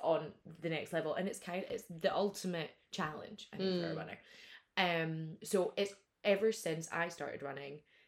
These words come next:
Speaker 1: that was always something that I wanted to complete and something that I wanted to do. I, I started training for one back in twenty twenty, and then
Speaker 2: Mm.
Speaker 1: the pandemic got in the way. Um, but I was, you know, I, I trained for this marathon a lot better than I trained for the last one, but I knew that I was capable of doing that, and I knew that I had it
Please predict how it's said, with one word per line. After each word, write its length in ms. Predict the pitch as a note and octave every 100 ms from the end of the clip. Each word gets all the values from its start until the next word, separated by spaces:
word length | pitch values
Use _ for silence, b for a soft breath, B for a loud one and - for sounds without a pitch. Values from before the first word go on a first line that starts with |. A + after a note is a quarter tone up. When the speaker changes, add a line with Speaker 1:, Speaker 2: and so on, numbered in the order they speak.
| _
Speaker 1:
that 240 | F3 E3
was 120 | F3 E3
always 540 | D#3+ D#3+ D3+ D3+ - -
something 400 | - D3+ D3+ D3
that 140 | D3
I 120 | D#3
wanted 320 | D3+ D3 - -
to 100 | E3
complete 400 | D#3+ - D3 -
and 120 | D3
something 280 | C3+ C3 C#3
that 80 | C3
I 80 | C#3
wanted 340 | C3 B2+ C3+
to 140 | - -
do. 200 | D3+ C3+
I, 80 | C#3+
I 100 | D3+ - - - -
started 360 | - E3 C3+
training 280 | - D3+ D3+
for 120 | D3+
one 160 | D3 C#3+
back 280 | C#3 C#3 -
in 220 | C#3 C3+ - _
twenty 180 | - D3
twenty, 260 | C#3 D3 D3
and 140 | D3+
then 80 | D3+
Speaker 2:
Mm. 240 | G3+ F#3 F3+ B B B -
Speaker 1:
the 80 | E3
pandemic 480 | - D3+ D#3 D3+
got 120 | - -
in 80 |
the 80 | D#3
way. 260 | C#3+ C#3 D3+ b b b _
Um, 240 | E3 D#3 D3+ C#3 - -
but 140 | - -
I 120 | F3
was, 300 | E3 E3 - - _
you 160 | - F3
know, 260 | D3+ C3+ - -
I, 120 | E3 -
I 140 | E3+ -
trained 340 | - E3+ E3 D#3
for 120 | D3+
this 220 | E3+ E3
marathon 380 | D3 C3+ C#3 C3+
a 60 |
lot 160 | C3+ C3+
better 240 | C3+ -
than 100 | C3+
I 40 | C3
trained 220 | B2+ C3+
for 60 | C#3+
the 40 |
last 220 | F#3 A3 -
one, 60 | -
but 80 |
I 80 | -
knew 280 | E3+ F3 F#3
that 120 | E3
I 100 | -
was 120 | D3 D3
capable 440 | E3 D#3+ D#3 D3
of 120 | D3
doing 300 | - D#3 D#3
that, 240 | C#3+ - -
and 80 | E3+
I 80 |
knew 220 | D#3+ D#3 D3+
that 120 | D3
I 80 | D3
had 100 |
it 60 | D3